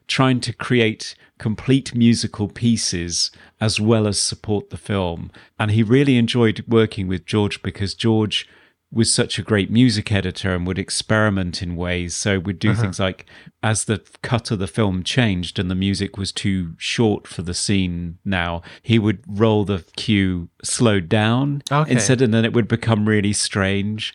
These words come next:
Speaker 2: Right.
Speaker 1: And Donald really liked that sort of
Speaker 2: Uh-huh.
Speaker 1: weird experimentation with it. When it was released, much like Dawn of the Dead, Dario Argento edited a European version of the film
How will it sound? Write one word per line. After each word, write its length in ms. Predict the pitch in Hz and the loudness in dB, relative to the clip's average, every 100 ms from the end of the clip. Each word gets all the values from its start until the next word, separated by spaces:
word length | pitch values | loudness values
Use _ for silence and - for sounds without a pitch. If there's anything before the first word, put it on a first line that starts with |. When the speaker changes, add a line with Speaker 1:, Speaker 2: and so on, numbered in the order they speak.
| - | -6
Speaker 2:
Right. 180 | 117 95 | -2 0
Speaker 1:
And 120 | 113 | 2
Donald 320 | 120 110 95 | 4 2 2
really 240 | 107 98 | 2 2
liked 400 | 92 87 98 117 | 2 0 -2 -4
that 260 | 110 107 - | -4 -2 -4
sort 220 | - 117 | -4 0
of 220 | 110 87 - | 0 0 -6
Speaker 2:
Uh-huh. 200 | 147 117 | -2 2
Speaker 1:
weird 180 | 107 104 | 2 0
experimentation 1160 | 104 - - 110 104 98 95 98 101 - 107 | -2 -8 0 0 2 -2 -4 -4 -4 -4 -6
with 120 | 98 95 | -4 -4
it. 260 | 101 _ _ _ _ - | -8 _ _ _ _ -4
When 180 | 117 | 0
it 120 | 147 165 | 0 0
was 220 | 175 147 | 0 0
released, 640 | 135 131 147 92 85 - - - - - | 0 0 0 -2 -4 -8 -12 -20 -18 -4
much 340 | 117 147 - | 0 0 -2
like 160 | 131 107 | -4 0
Dawn 220 | 127 117 | 2 2
of 40 | 101 | 0
the 80 | |
Dead, 440 | 98 131 110 78 - | 0 0 -2 -4 -2
Dario 440 | 123 127 127 117 | 0 2 2 2
Argento 720 | 107 104 - 127 131 110 90 | 2 0 -2 -2 -2 -4 -2
edited 400 | 92 104 110 113 | -2 -4 -4 -4
a 60 | 104 | -4
European 800 | 90 110 107 98 - 120 113 90 | -4 -2 -2 -2 -2 -2 -2 -4
version 480 | 73 82 82 - 82 | -6 -6 -6 -6 -8
of 140 | 80 | -12
the 60 | - | -12
film 360 | - 95 80 | -6 -6 -6